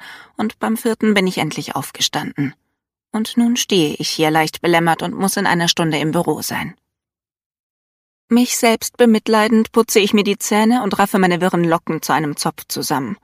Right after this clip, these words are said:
Muss das Federvieh halt woanders brüten.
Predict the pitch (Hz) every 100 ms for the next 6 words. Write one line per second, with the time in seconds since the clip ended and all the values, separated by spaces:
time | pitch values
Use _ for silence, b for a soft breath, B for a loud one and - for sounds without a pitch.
0 | _ _ _ _ 226 202 - 170 - 175
1 | 156 - 170 160 240 170 131 - - 123
2 | - - -